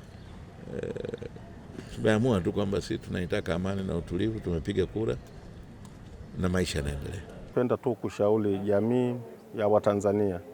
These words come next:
Speaker 2: na nafikiri pengine si Wakristo tu, jamii ya Watanzania wote,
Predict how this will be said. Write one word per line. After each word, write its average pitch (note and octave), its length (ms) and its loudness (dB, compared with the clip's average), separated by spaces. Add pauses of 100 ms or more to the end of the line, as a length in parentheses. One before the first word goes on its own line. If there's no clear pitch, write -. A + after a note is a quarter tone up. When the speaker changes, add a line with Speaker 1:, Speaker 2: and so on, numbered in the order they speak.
(720)
Speaker 2:
na G2+ 580 2
nafikiri G2+ 680 0
pengine G#2 500 0
si B2+ 220 0
Wakristo A#2 640 4
tu, G2 300 2
jamii B2+ 340 4
ya A2 100 8
Watanzania G2 680 2
wote, F#2 380 -2